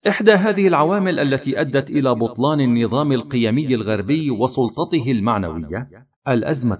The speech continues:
الأخلاقية والمعنوية المتزايدة في الغرب، وعلامتها البارزة هي انتشار الشعور بالخلأ، إحساس العبثية، عدم الإحساس بالأمن الروحي بين أفراد الناس، وخاصة بين الشباب في الغرب،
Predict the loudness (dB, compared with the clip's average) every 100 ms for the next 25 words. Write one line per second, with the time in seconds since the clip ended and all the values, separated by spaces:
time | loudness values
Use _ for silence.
0 | -8 -10 -10 -4 -6 -4 -6 -4 -4 -4
1 | -2 -2 0 -2 -2 -4 -4 -2 -2 -4
2 | -2 -4 -4 -4 -2 -2 -2 -2 -4 -2
3 | -4 -2 -4 -6 -18 _ _ _ _ _
4 | -2 2 4 2 0 0 -2 -2 -2 -2
5 | -4 -8 -12 -14 -20 _ _ 0 2 2
6 | 0 -4 -2 -2 -2 -4 0 0 0 -4
7 | -4 -4 -6 -6 -12 -20 _ _ _ -2
8 | -2 -2 -2 0 0 0 0 -2 -4 -8
9 | -10 -18 -20 _ _ -8 0 2 4 2
10 | 0 -4 -4 -4 -2 -2 -2 -2 0 0
11 | 0 -2 -4 -4 -2 0 -2 -2 -6 -4
12 | -2 0 -2 -2 -6 -16 -14 0 0 0
13 | -4 -2 -2 0 2 2 0 -2 -4 -2
14 | -2 -2 -2 -2 -2 -2 -8